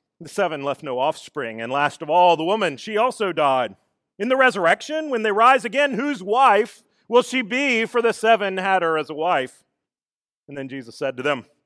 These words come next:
'Is this not the reason you are wrong? Because you know neither the Scriptures nor the power of God. For when they rise from the dead, they will neither marry nor are given in marriage,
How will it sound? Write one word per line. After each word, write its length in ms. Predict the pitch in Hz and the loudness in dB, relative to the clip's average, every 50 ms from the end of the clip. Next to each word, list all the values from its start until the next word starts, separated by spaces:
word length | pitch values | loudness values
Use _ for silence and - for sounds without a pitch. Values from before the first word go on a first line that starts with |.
| _ _ _ _ _ _ _ _ _ _ _ _ _ - | _ _ _ _ _ _ _ _ _ _ _ _ _ -4
'Is 240 | 196 240 226 147 | -2 -2 -2 -4
this 600 | 110 113 185 196 143 127 139 - - - - - _ _ _ _ _ _ _ _ _ _ - | -4 0 2 2 2 0 -2 -4 -10 -16 -20 -20 _ _ _ _ _ _ _ _ _ _ -4
not 180 | 170 180 185 | -4 -4 -2
the 80 | 160 165 | -2 -4
reason 380 | 156 165 170 170 139 156 147 151 | -2 -2 -2 -2 -4 -6 -8 -6
you 100 | 156 151 | -6 -4
are 80 | 147 | -2
wrong? 420 | 143 151 156 151 143 131 113 104 - _ _ _ _ _ _ _ _ _ _ _ _ _ _ _ _ - | 0 2 4 4 4 2 0 -2 -8 _ _ _ _ _ _ _ _ _ _ _ _ _ _ _ _ -14
Because 320 | 165 170 202 214 196 180 170 | -10 -2 0 0 0 0 -2
you 140 | 220 226 | -6 -4
know 320 | 220 214 233 254 233 220 226 | -2 0 2 2 2 2 2
neither 340 | 247 240 226 226 214 214 202 | 4 4 4 6 4 4 0
the 120 | 190 170 | -2 -4
Scriptures 680 | - - 240 254 269 - - 294 302 294 294 269 - 240 | -4 -2 -2 -2 -2 -2 -6 -6 -4 -4 -6 -6 -8 -6
nor 460 | 226 214 220 233 240 247 247 226 - _ _ _ _ _ | -4 -2 0 2 2 2 2 0 -2 _ _ _ _ _
the 120 | - 170 | -4 -4
power 580 | - - 208 196 190 202 190 165 147 123 110 104 _ _ _ _ _ _ _ _ _ - | -4 0 2 6 6 8 6 6 4 0 -4 -8 _ _ _ _ _ _ _ _ _ -16
of 140 | 135 120 | -10 -2
God. 400 | 131 160 160 156 139 117 101 - _ _ _ _ _ _ _ _ _ _ _ _ | 2 4 6 6 6 4 2 -2 _ _ _ _ _ _ _ _ _ _ _ _
For 140 | 226 220 220 | 4 6 6
when 160 | 233 254 269 | 6 6 6
they 140 | 262 254 233 | 6 6 8
rise 460 | 220 220 226 240 262 269 277 262 - | 8 10 10 10 10 10 8 6 4
from 200 | - 247 240 240 | 0 -2 2 2
the 80 | 240 190 | 2 2
dead, 320 | 175 170 160 165 190 175 | 4 4 4 4 4 2
they 100 | 190 180 | 2 2
will 120 | 175 180 | 2 2
neither 280 | 175 175 175 175 190 185 | 2 2 0 0 0 -2
marry 460 | 180 170 170 196 220 233 262 254 214 - _ _ _ _ _ _ _ _ - | -2 0 0 0 0 -2 -4 -6 -10 -18 _ _ _ _ _ _ _ _ -8
nor 320 | 160 180 208 240 240 233 | -4 -2 0 2 2 2
are 40 | 220 | 0
given 300 | 156 214 226 208 202 170 | 2 2 0 2 0 -2
in 100 | 156 143 | -4 -4
marriage, 520 | 135 131 131 139 160 196 190 - - - | -4 -4 -2 -2 -4 -4 -6 -10 -18 -20